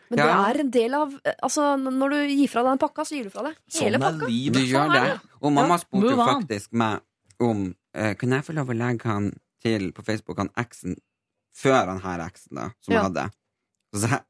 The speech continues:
Speaker 2: «Absolutt ikke.»
Speaker 1: Nei.
Speaker 2: For liksom, hvorfor faen skal du ha han på Facebook? «Ja, han var nå søt og snill.» Så sier jeg, «Det spiller ingen rolle.»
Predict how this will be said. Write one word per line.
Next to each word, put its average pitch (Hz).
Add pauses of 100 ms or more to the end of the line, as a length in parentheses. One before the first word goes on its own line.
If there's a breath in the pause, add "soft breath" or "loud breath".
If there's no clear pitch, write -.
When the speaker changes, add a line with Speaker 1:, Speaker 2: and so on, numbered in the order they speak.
Speaker 2:
«Absolutt 107
ikke.» 123 (580)
Speaker 1:
Nei. 349
Speaker 2:
For 131
liksom, 120
hvorfor 113
faen 120
skal 104
du 101
ha 104
han 156
på -
Facebook? - (500)
«Ja, 175
han 143
var 135
nå 156
søt 139
og 107
snill.» 131 (120)
Så 113
sier 110
jeg, -
«Det 95
spiller 101
ingen 107
rolle.» 131